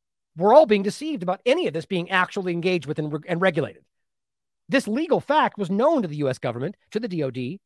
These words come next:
to the bard, to bard, to F D A, C D C, H H S, all the officials signing these contracts involved in the Operation Warp Speed,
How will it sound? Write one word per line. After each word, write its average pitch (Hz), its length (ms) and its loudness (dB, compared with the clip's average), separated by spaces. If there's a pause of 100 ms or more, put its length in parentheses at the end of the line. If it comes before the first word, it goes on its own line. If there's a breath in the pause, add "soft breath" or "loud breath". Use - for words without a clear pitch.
(360)
to 226 100 -4
the 214 60 -8
bard, 139 340 -2
to 226 100 -4
bard, 143 280 -4
to 214 140 0
F 160 100 -2
D 156 160 -4
A, 151 220 -4
C 208 200 -8
D 165 60 -6
C, 156 260 -6 (160 loud breath)
H 185 160 -2
H 147 120 -4
S, 160 280 -2 (540)
all 185 180 4
the 208 100 4
officials 170 400 0 (140)
signing 233 400 2
these 196 160 -2
contracts - 540 -2 (320)
involved 233 520 8
in 262 300 -4
the 202 180 -4
Operation 180 460 0
Warp 285 180 2
Speed, 139 300 -4